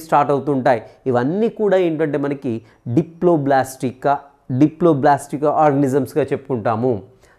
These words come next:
So or else ఇవన్నీ కూడా bilateral symmetry-ని ప్రదర్శిస్తాయి కాబట్టి bilateria, ద్విపార్శ్వ సౌష్ఠవం అంటామండి.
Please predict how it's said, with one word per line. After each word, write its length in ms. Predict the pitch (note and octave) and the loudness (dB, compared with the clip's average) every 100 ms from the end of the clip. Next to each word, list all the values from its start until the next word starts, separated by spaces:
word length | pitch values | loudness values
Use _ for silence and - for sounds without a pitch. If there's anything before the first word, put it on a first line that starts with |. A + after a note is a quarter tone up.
| - | 0
So 40 | F#3+ | 4
or 60 | E3 D#3 | 4 2
else 180 | - D3 B2 B2 - | 0 -2 -2 -8 -6
ఇవన్నీ 320 | C3 C3+ D#3+ E3+ | -2 0 0 -2
కూడా 160 | E3 E3+ F3 G#2 | -2 -4 -4 0
bilateral 520 | B2 B2+ C3 A#2+ C3+ B2 | 2 4 2 0 -4 -2
symmetry-ని 440 | C3 A#2+ A#2+ B2 A2+ | -2 -2 -2 -4 -4
ప్రదర్శిస్తాయి 560 | A#2 A#2+ - F#3+ - C3+ - | -2 -2 -4 -8 -6 -4 2
కాబట్టి 460 | F3+ F#3 F3+ - C3+ C3 - _ A2+ | 4 4 2 0 0 -2 -8 _ 0
bilateria, 680 | C3+ C#3 C3+ B2+ - B2+ A#2 G#2+ | 2 2 2 2 0 0 0 0
ద్విపార్శ్వ 560 | C3 F3+ F3+ E3 - E3 D3 | -2 0 0 0 -2 -8 -4
సౌష్ఠవం 500 | C#3+ C#3 C#3+ C3 C#3 | -4 -4 -2 -2 -2
అంటామండి. 460 | A2 A#2+ A2 G2 | -2 -2 -2 -6